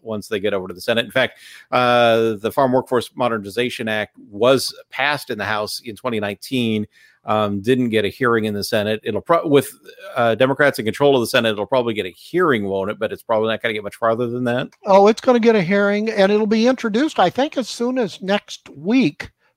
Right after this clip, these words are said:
Speaker 2: by a bipartisan, you know, senators. Uh, so I would look forward to that. But you had two important senators from two different parties this week. Senator Lindsey Graham, Republican from South Carolina, said there's no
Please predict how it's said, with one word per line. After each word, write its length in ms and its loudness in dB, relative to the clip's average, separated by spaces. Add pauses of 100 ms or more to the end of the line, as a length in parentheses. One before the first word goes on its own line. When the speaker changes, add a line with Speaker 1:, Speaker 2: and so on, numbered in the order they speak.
Speaker 2:
by 420 4
a 80 -2
bipartisan, 880 2 (800)
you 80 -2
know, 160 -2
senators. 800 0 (100)
Uh, 320 4
so 320 2
I 160 4
would 200 -4
look 200 -4
forward 480 -2
to 120 -4
that. 460 2 (280)
But 200 -2
you 140 2
had 300 4 (100)
two 380 2
important 580 2
senators 640 -2
from 240 -10
two 180 -8
different 360 0
parties 500 4
this 240 -4
week. 300 2 (500)
Senator 500 2
Lindsey 400 0
Graham, 460 0
Republican 640 0
from 180 -8
South 340 2
Carolina, 580 0
said 300 -2
there's 300 -4
no 340 2